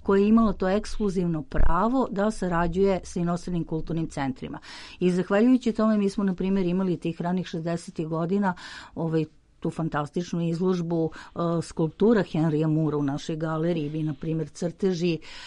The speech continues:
Eduarda Polocija, koja je došla iz Muzeja moderne umetnosti u Njujorku, a da ne pričam, na primjer, da je Otto Bihelj Merin pravio izložbu, e, Bečka fantastika ili savremeno mađarsko slikarstvo i tako dalje.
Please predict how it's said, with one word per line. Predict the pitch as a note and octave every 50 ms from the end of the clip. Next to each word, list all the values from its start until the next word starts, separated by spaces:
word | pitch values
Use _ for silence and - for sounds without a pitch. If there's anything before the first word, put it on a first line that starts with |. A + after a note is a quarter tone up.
| - - -
Eduarda | F3 E3+ D#3+ E3+ E3+ F3 E3 E3 -
Polocija, | - - E3 - - F3 F#3+ - - - - F#3+ F3+ F3 F3 E3+ E3 - - - - - -
koja | - F3+ E3+
je | E3
došla | D#3+ E3+ E3 E3+ - - F#3 F3
iz | F3
Muzeja | E3+ D#3+ D#3+ D#3+ E3 E3 D#3+ D#3+ D#3+
moderne | D#3+ D3+ D3+ D3+ D#3+ D#3+ D#3+ D#3+ D#3 D3+ D3 D3 D3 D3+ D#3 F#3+
umetnosti | G3 D#3+ D#3+ D#3 - - D#3+ D3+ D3+ - - _ - D3+ D3+ D#3 D#3+ E3+ -
u | F#3+ D#3+ D#3+ D#3+ D#3 D#3 D#3+ E3
Njujorku, | F3 G3 G#3 G#3 G#3 G3 E3 D3+ D#3 - - D3+
a | D#3 D#3
da | E3+ F3
ne | F3 E3+ E3
pričam, | - F3+ F3 F3 E3+ - - D#3+ E3 D#3+
na | D#3+ D3+
primjer, | - D#3 D#3 D#3 D#3 D#3 D#3 D3 - - - - - - - - -
da | - E3 D#3+ D#3+
je | D#3+ E3+ E3 D#3+ E3+ E3
Otto | E3 D#3 - E3+
Bihelj | E3 E3+ - - E3+ E3 E3
Merin | E3 D#3+ D#3+ D#3+ D#3+ D#3+ E3 E3 D3 - - _ _ _
pravio | - E3+ D#3+ D#3 D#3+ D#3+ E3 E3 D#3+
izložbu, | D#3+ D#3+ D3+ D3 D#3+ D#3+ D#3+ D#3+ D#3+ D#3 D3+ D#3 D#3 D#3 D3+ D3+ D#3
e, | - - - - - - D#3+ D#3 D3+
Bečka | D3+ E3 D#3 - - E3+
fantastika | - F3 D#3+ D#3+ - D#3 C#3+ C#3 - - - - D#3 D3 - - - E3+ D#3 D#3 D3+ D#3
ili | D#3 D#3 D#3 D#3
savremeno | - - E3 D#3 D#3+ D#3+ D#3+ D#3+ D#3+ D#3+ D#3
mađarsko | D#3 D#3 D3+ D3+ D#3 D#3 - - D#3 D3+
slikarstvo | - D#3 D#3 - E3 D3+ D3+ D3+ - - - D#3+ D#3
i | D3+
tako | D3+ - C#3 D3 - E3+ E3
dalje. | D3+ B2+ C3+ D3+ D3+